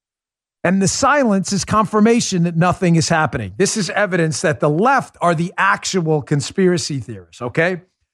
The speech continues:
They're telling you, the impressionable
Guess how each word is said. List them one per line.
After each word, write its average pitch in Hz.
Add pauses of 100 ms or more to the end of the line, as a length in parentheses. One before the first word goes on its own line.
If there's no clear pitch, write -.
(140)
They're 214
telling 262
you, 170 (1300)
the 185
impressionable 233